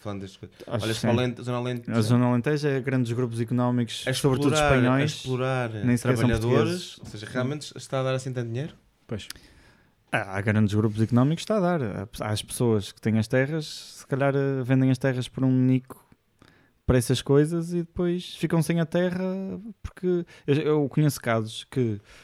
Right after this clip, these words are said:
Speaker 2: não venderam o seu pedaço de terra e foram literalmente quase bullying
Speaker 3: Claro.
Speaker 2: da, dos grandes grupos, porque construíram montada à
Speaker 3: Ali à
Speaker 2: volta
Speaker 3: volta,
Speaker 2: e
Speaker 3: yeah.
Speaker 2: secou tanto que a terra deles ficou impraticável para a agricultura.
Speaker 3: Claro.
Speaker 2: Eles tiveram que vender aquilo porque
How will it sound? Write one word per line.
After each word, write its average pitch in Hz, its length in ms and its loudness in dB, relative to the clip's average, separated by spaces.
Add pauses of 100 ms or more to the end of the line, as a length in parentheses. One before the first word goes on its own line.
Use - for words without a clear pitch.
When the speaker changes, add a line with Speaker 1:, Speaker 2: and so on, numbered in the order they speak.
(140)
Speaker 2:
não 151 200 6
venderam 147 280 4
o 131 40 2
seu 131 120 -2
pedaço 127 300 -2
de - 60 -20
terra 131 420 -2
e 143 100 -6
foram 139 400 -4
literalmente 143 720 -2
quase 120 300 -2
bullying 123 580 2 (460)
Speaker 3:
Claro. 120 220 -4
Speaker 2:
da, 117 480 2
dos 113 140 -2
grandes 127 300 2
grupos, 127 400 0
porque - 260 -6
construíram 143 480 0
montada 131 380 2
à 123 40 2
Speaker 3:
Ali 120 200 4
à 117 60 4
Speaker 2:
volta 113 180 2
Speaker 3:
volta, 113 320 -4
Speaker 2:
e 147 60 0
Speaker 3:
yeah. 143 120 2
Speaker 2:
secou 180 220 4
tanto 170 480 0
que - 80 0
a 180 60 4
terra 180 280 2
deles 196 240 4
ficou 202 220 2
impraticável 196 500 4
para 196 120 2
a - 40 6
agricultura. 190 460 2 (180)
Speaker 3:
Claro. - 120 -4
Speaker 2:
Eles 110 100 -2
tiveram 135 300 4
que 139 80 0
vender 139 240 6
aquilo 170 260 2
porque - 220 -14